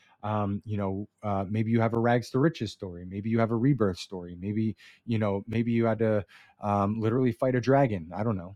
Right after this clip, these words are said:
But whatever it is, um, all of that was not the end of your story, but rather a contributing act to furthering your story along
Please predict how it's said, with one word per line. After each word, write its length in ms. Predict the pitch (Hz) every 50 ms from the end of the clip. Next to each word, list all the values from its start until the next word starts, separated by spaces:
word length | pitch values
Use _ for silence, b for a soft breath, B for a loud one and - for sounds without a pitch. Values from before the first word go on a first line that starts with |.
| _ _ -
But 220 | - 107 104 101 - B B B B B
whatever 360 | - 127 131 143 143 165 156
it 80 | 139 135
is, 460 | 135 127 110 101 95 90 - - - b b b b b b
um, 200 | 113 110 104 104 - _
all 300 | - 123 123 135 147 151
of 160 | 147 135 117 104
that 360 | 110 98 95 95 95 92 - _ _ _ _ _ _ _ _ -
was 720 | 110 107 110 107 107 104 104 104 104 101 95 - - - _ _ _ -
not 380 | 110 104 110 110 110 117 113 107
the 200 | 110 101 110 - _
end 380 | - 120 123 123 113 107 110 113 _
of 200 | 110 107 101 95
your 160 | 98 98 92
story, 540 | 85 - - - 101 92 90 85 78 85 87 - _ _ _ _ _ _ -
but 120 | 113 117
rather 520 | 110 113 110 110 110 107 113 110 107 110 - -
a 160 | 113 104 98
contributing 840 | - 113 101 - - - - 120 110 113 113 101 107 104 98 101 - _ -
act 500 | 101 101 104 104 95 92 _ _ - - _ _ _ _
to 540 | - - 107 107 104 104 101 98 95 90 - _ _ _
furthering 420 | - 123 120 117 104 120 113 110
your 140 | 107 101 95
story 380 | 95 - - 113 101 101 98 95
along 460 | 92 90 101 101 101 95 92 90 87